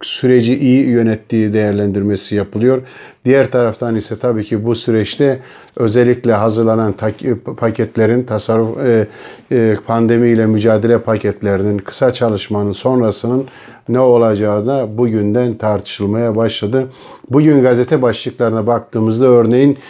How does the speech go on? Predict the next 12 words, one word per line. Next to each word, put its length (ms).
Bild 360
gazetesi 720
korona 460
önlemleri 720
konusunda 960
sinir 380
savaşı 580
diye 220
manşete 480
çıkarmış. 640
Dünkü 340
toplantıda 800